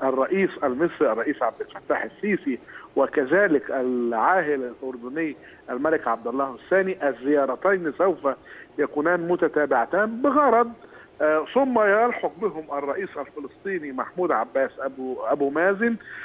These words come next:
بغرض، آه، إحياء، آه، آه، العملية السلام بين الطرفين الفلسطيني والإسرائيلي بعد حالة من الجمود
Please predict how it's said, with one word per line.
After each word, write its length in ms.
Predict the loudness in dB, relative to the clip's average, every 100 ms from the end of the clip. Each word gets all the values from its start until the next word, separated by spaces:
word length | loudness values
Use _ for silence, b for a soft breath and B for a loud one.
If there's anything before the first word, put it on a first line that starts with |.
| B 0
بغرض، 540 | 2 4 4 4 2 -6 B B -6 0
آه، 200 | 0 2 0
إحياء، 640 | 0 2 4 6 4 0 -4 -2
آه، 320 | 0 -2 -6 -4
آه، 180 | 0 0 0
العملية 640 | 0 2 2 2 0 0 -2 -6
السلام 520 | -2 0 2 0 0
بين 220 | -2 -2
الطرفين 640 | -4 -2 -2 0 0 0 -4 -8
الفلسطيني 1000 | -8 -6 -8 -8 -8 -6 2 2 2 0
والإسرائيلي 960 | 2 2 0 -6 -4 -2 2 2 2 -6 B B B
بعد 280 | 2 2 2
حالة 600 | -2 2 2 4 2 2 -2
من 260 | -2 -2 0 0
الجمود 580 | 0 0 -2 0 -2